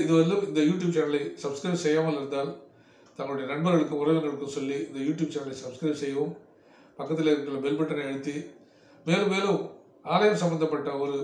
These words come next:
முக்கியமான தகவல்களையும் ஆன்மீக விஷயங்களையும் சொல்வதற்கு எனக்கு ஒரு ஊக்கப்படுத்தும்படி உங்கள் எல்லோரையும் தாழ்மையுடன் கேட்டுக்கொள்கிறேன். இதை பார்க்கின்ற அனைவரும்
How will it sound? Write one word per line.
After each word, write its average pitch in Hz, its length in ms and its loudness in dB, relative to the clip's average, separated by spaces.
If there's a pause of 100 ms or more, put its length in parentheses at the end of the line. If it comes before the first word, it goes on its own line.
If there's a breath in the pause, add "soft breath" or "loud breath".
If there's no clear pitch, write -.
(140)
முக்கியமான 165 380 0
தகவல்களையும் 143 680 0
ஆன்மீக 160 280 0
விஷயங்களையும் 135 540 -4 (1000 soft breath)
சொல்வதற்கு 165 500 4
எனக்கு 147 240 2
ஒரு 139 140 2
ஊக்கப்படுத்தும்படி 147 580 0
உங்கள் 135 240 -4
எல்லோரையும் 156 280 2
தாழ்மையுடன் 143 400 -2
கேட்டுக்கொள்கிறேன். 139 560 -6 (540 loud breath)
இதை 139 160 0
பார்க்கின்ற 170 500 2
அனைவரும் 175 440 2